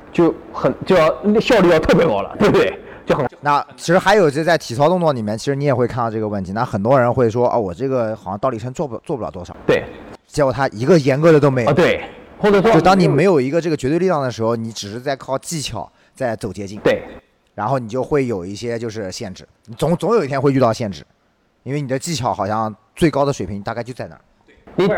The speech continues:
Speaker 1: 技巧只是提高一个这个力量运用的百分比，你最后想要提高整体的这个，呃，综合素质的话，就是力量要先上去，然后技巧跟上去，那百分比就高了，对不对？那就很容易就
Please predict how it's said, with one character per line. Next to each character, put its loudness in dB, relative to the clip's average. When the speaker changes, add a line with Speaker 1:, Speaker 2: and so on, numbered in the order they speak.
Speaker 1:
技 2
巧 2
只 -2
是 2
提 -2
高 2
一 4
个 2
这 2
个 4
力 0
量 0
运 2
用 0
的 -2
百 -6
分 -4
比， -10
你 -2
最 0
后 0
想 -4
要 -2
提 -8
高 2
整 -2
体 -6
的 -4
这 -4
个， -2
呃， -4
综 -2
合 -2
素 -4
质 -6
的 -2
话， -4
就 -6
是 -8
力 -4
量 -4
要 -8
先 -8
上 -4
去， -18
然 -2
后 0
技 -4
巧 -4
跟 0
上 -2
去， -14
那 -4
百 -8
分 -2
比 -8
就 -10
高 0
了， -2
对 -4
不 -4
对？ -10
那 0
就 -2
很 -8
容 -6
易 -4
就 -4